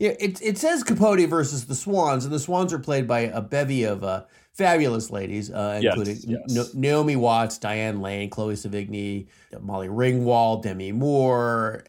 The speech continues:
Speaker 1: Calista Flockhart, on and on. But I would, I would argue that this is really the Truman Capote show. You know, there's a lot, it's a lot more Truman than anything else, to my mind.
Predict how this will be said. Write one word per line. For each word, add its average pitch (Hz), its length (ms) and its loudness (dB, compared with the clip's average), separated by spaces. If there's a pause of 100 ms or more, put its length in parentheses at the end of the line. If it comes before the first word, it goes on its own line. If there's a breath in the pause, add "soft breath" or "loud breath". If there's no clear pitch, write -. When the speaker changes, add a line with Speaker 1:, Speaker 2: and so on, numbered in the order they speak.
Speaker 1:
Calista 123 320 -4
Flockhart, 101 600 -2
on 98 160 -2
and 98 100 -6
on. 110 240 0 (300 loud breath)
But 147 420 0
I 330 100 -4
would, 427 180 -4 (100)
I 240 160 2
would 240 320 -4
argue 170 380 4
that 117 180 0
this 185 180 -2
is 156 160 0
really 120 400 0
the 104 100 -6
Truman 98 340 -6
Capote 90 440 -8
show. - 240 -18 (140)
You 120 60 -4
know, 110 80 0
there's 120 120 0
a 160 60 0
lot, 131 420 2
it's 143 140 -2
a 185 40 2
lot 180 300 4
more 151 180 2
Truman 123 380 2
than 101 140 -4
anything 95 340 -8
else, - 300 -16
to 117 80 -2
my 104 200 0
mind. - 300 -14